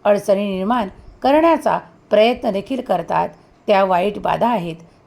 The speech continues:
त्या नकारात्मक ऊर्जा आहेत. त्यांना दूर कसे ठेवायचे, हे तुलाही ठरवायचे आहे. मनात येणाऱ्या प्रत्येक चांगल्या कर्माला करा आणि वाईट विचारांना तिथेच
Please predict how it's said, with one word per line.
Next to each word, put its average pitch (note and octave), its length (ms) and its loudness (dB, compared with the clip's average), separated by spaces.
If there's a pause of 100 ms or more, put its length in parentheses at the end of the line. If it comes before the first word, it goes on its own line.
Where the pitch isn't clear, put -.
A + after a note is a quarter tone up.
त्या C4 220 2
नकारात्मक G3 720 -2
ऊर्जा G#3+ 280 -2
आहेत. D#3+ 280 -4 (400)
त्यांना D4 280 4
दूर C4 220 -2
कसे A3+ 320 -2
ठेवायचे, F#3 680 -2 (380)
हे A#3+ 100 2
तुलाही G3 500 -2 (280)
ठरवायचे G#3+ 500 0
आहे. D#3 260 -8 (400)
मनात D#4 340 2 (140)
येणाऱ्या G3+ 340 0 (340)
प्रत्येक B3 540 0
चांगल्या G3+ 300 2
कर्माला G#3+ 460 0
करा E3+ 260 -2 (440)
आणि G#3 240 0
वाईट F#3 340 0
विचारांना F#3 600 -2 (480)
तिथेच A3 440 -2